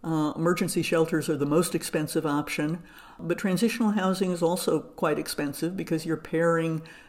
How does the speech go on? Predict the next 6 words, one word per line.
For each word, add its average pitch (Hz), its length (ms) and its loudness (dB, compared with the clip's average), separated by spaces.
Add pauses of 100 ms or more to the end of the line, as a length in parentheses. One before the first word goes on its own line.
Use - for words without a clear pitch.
services 196 800 6
and 156 160 2
supervision 160 1040 4 (320)
with 165 240 2
the 151 120 2
housing. 165 600 0